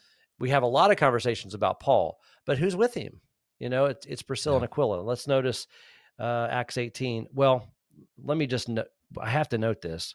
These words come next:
Speaker 1: Corinth was a hard place to live. It was a hard place to preach.
Speaker 2: Yeah.
Speaker 1: If Jesus has to come in the middle of the night, Reuben, to encourage Paul with his own voice, tells me it's a pretty hard place.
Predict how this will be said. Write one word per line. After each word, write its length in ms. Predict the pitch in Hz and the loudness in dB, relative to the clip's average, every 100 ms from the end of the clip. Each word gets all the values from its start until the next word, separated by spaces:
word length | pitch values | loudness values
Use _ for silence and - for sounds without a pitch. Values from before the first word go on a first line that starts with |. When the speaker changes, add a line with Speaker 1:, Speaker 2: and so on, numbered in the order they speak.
| - | -2
Speaker 1:
Corinth 360 | - 220 143 107 | 4 6 6 2
was 140 | 104 | 0
a 60 | 98 | 2
hard 240 | 120 104 | 2 2
place 260 | 104 95 - | -4 -6 -8
to 80 | |
live. 380 | 92 90 85 - _ _ | -12 -12 -14 -20 _ _
It 80 | - - - _ - - | -20 -20 -20 _ -20 -10
was 140 | 117 | -6
a 40 | 113 | 0
hard 180 | 135 | 0
place 200 | - 113 | 2 -4
to 100 | - | -4
preach. 480 | - 151 120 - - _ _ _ - - | -6 -4 -4 -6 -16 _ _ _ -20 -8
Speaker 2:
Yeah. 220 | 90 80 80 | -4 -4 -4
Speaker 1:
If 200 | 143 143 | 0 0
Jesus 540 | 110 131 202 233 262 - | 0 0 0 2 2 4
has 200 | 180 160 | 4 4
to 120 | - | -2
come 300 | - 147 151 | -2 0 2
in 60 | 131 | 0
the 100 | 113 | -2
middle 300 | 117 120 127 | 0 2 2
of 80 | 120 | 2
the 80 | 113 | 0
night, 280 | 113 107 101 | 0 -2 -4
Reuben, 380 | 104 98 101 98 | -8 -6 -8 -8
to 140 | 107 | -8
encourage 540 | 95 - 131 123 107 | -8 -6 -2 -2 -4
Paul 500 | - 117 117 113 110 - | 0 2 4 2 -2 -8
with 140 | 113 | -6
his 140 | 104 | -2
own 180 | 120 113 | -2 -2
voice, 480 | 104 107 113 - - _ _ _ _ _ _ - | -4 -4 -4 -8 -12 _ _ _ _ _ _ 2
tells 200 | 143 123 | 2 2
me 80 | 113 | -6
it's 100 | - | -6
a 40 | |
pretty 220 | - 107 | -6 -4
hard 200 | 95 85 | -2 -4
place. 380 | 87 87 - | -8 -14 -14